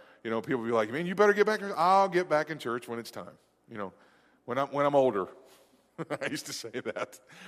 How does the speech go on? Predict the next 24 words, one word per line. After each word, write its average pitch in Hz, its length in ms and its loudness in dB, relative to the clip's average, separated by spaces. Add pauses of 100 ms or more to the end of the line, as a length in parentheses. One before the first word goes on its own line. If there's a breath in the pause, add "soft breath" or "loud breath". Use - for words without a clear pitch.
"When 160 160 2
I'm 175 100 8
older, 175 300 8
I'll 127 120 8
go 143 140 4
back 131 160 6
to 120 60 -10
church. - 440 -8 (680 loud breath)
I'll, 147 180 8
I'll 175 160 10
get 196 180 8
serious 196 360 4
with 170 180 0
God, 147 240 6
but 131 120 0 (200 loud breath)
you 156 40 0
know 165 60 6
what? 180 160 6
I'll 180 160 10
read 196 180 8
my 180 140 6
Bible 156 320 8
more 139 380 6 (600)
when." 117 440 -2